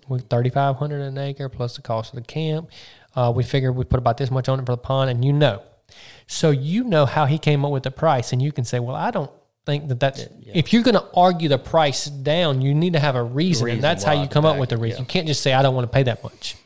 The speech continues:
Speaker 1: <clears throat> You can, but you're probably gonna get a negative response. Um, you know, you can, you can justify dirt values, you can justify timber values, you can justify camp values. So, you know, that's a good question as a buyer, or if you have an agent,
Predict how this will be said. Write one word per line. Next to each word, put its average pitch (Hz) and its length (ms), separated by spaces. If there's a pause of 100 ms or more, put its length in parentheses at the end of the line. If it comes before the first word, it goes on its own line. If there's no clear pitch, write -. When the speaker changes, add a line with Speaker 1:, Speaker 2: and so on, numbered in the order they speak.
(140)
Speaker 1:
<clears throat> - 100
You 190 260
can, 127 440
but 123 260
you're 143 160
probably 131 220
gonna 123 120
get 120 100
a 117 40
negative 120 280
response. - 540 (680)
Um, 127 580
you 151 100
know, 131 60
you 120 160
can, 127 260
you 139 160
can 123 160
justify 131 520
dirt 131 240
values, 135 340
you 123 60
can 120 100
justify 123 360
timber 131 260
values, 123 300
you 135 60
can 131 260
justify 127 440
camp 131 340
values. 131 340
So, - 120
you 156 280
know, 131 220 (640)
that's 156 240
a 135 80
good 131 360
question 220 600
as 135 160
a 127 80
buyer, 139 520 (280)
or 147 120
if 135 140
you 143 60
have 135 100
an 135 80
agent, 139 460